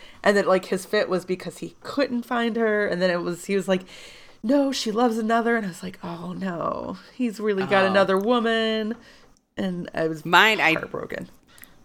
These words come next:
Speaker 2: I took it more as, "Oh, he likes Letty, but he just wants to basically get her to fall in love with him and just drop her.
Speaker 1: Oh,
Speaker 2: So fuck
Speaker 1: definitely.
Speaker 2: this Howl. We're not doing
Speaker 1: Definitely.
Speaker 2: this." <laughs>
Speaker 1: Yeah. No, I was like, Howl is less in my eyes because of all this.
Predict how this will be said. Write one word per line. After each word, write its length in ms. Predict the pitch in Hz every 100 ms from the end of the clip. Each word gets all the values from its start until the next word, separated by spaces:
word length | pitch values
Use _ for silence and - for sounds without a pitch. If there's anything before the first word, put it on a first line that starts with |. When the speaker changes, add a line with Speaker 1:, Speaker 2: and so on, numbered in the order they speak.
| _ -
Speaker 2:
I 100 | 190
took 200 | - 214
it 100 | 165
more 240 | 143 143
as, 220 | 139 135 -
"Oh, 220 | 185 190
he 220 | 175 175
likes 340 | 165 175 170 165
Letty, 320 | 170 160 139
but 160 | 139
he 140 | 143 143
just 260 | 156 156
wants 260 | 160 151 -
to 80 | 151
basically 480 | 139 135 139 135 143
get 160 | 131 135
her 100 | 123
to 80 |
fall 240 | 127 143 131
in 80 | 131
love 160 | 135
with 160 | 135 -
him 160 | 131
and 100 | 127
just 220 | 127 127 -
drop 320 | 127 123 120
her. 300 | 113 117 123 - - - 254
Speaker 1:
Oh, 80 |
Speaker 2:
So 20 | 233
fuck 80 | 202
Speaker 1:
definitely. 360 | 208 175 156
Speaker 2:
this 80 | 139
Howl. 400 | 131 131 123 127 - -
We're 240 | 151 151
not 220 | 156 165 147
doing 260 | 151 139
Speaker 1:
Definitely. 500 | 135 113 131 - -
Speaker 2:
this." 100 | - -
<laughs> 100 | 427
Speaker 1:
Yeah. 280 | 175 143 - - 370
No, 220 | 214 190
I 140 | 190
was 200 | 220 214
like, 300 | 214 208 190 - _ 202
Howl 360 | 185 190 190
is 180 | 185 170
less 320 | 175 170 -
in 140 | - 175
my 180 | 156 160
eyes 280 | 160 156 151
because 260 | 160 175 156
of 100 | 156
all 160 | 156
this. 440 | 143 120 185 -